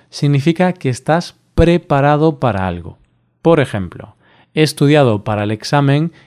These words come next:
y soy muy listo, pero incluso así, creo que no estoy listo para hacer el examen. Necesito más tiempo. Ser parado y estar parado. Una persona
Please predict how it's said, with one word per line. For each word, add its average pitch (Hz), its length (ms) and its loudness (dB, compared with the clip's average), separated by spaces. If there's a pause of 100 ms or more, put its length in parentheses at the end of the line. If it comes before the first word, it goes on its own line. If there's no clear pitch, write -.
(100)
y 131 140 -2
soy 165 180 4
muy 117 180 2
listo, 135 600 -2 (380)
pero 180 540 4
incluso 156 640 2
así, 147 500 0 (320)
creo 165 420 4
que 139 220 2
no 170 240 4
estoy 160 440 4
listo 147 480 2
para 131 180 2
hacer 135 260 -4
el 127 140 -2
examen. 107 640 -2 (420)
Necesito 135 800 2
más 127 640 -2
tiempo. 95 460 -6 (640)
Ser 165 400 0
parado 147 540 0 (120)
y 165 300 -2
estar 143 540 -4
parado. 95 500 -4 (640)
Una 139 260 2
persona 151 500 2